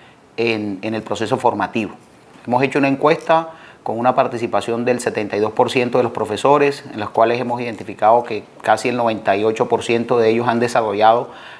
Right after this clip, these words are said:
actividades, eh, académicas utilizando diferentes plataformas tecnológicas, desde el correo electrónico hasta Teams, Zoom,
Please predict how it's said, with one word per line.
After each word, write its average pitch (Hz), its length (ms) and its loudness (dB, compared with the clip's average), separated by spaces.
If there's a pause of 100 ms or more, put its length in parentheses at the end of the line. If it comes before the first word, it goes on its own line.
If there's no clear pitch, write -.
actividades, 113 1120 2
eh, 104 360 -6 (280)
académicas 120 680 0
utilizando 104 580 -4
diferentes 104 420 -6
plataformas 107 640 -4
tecnológicas, 127 880 0 (420)
desde 110 220 2
el 101 100 0
correo 107 360 4
electrónico 120 920 2
hasta 95 560 -2 (120)
Teams, 123 680 -2
Zoom, 123 500 2